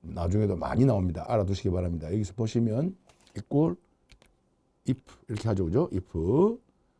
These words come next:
가로 열고. 그럼 이것이, 그러니까 이 숫자가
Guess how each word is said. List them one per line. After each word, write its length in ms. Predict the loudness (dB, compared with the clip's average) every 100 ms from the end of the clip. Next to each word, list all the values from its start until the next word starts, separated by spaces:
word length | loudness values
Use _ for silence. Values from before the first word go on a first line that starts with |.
| _ _
가로 220 | -8 -4
열고. 280 | -4 -6 -6
그럼 220 | -4 -4 -6 _ _ _ _ _ _ _ _
이것이, 640 | 4 6 6 4 0 -10 -14 _ _ _
그러니까 380 | -2 0 0 -4 -6 _ _ _ _ _ _ _ _ _ _ _ _ _ _ _ _ _ _ 0
이 200 | 4 6
숫자가 680 | 4 -4 -10 0 2 2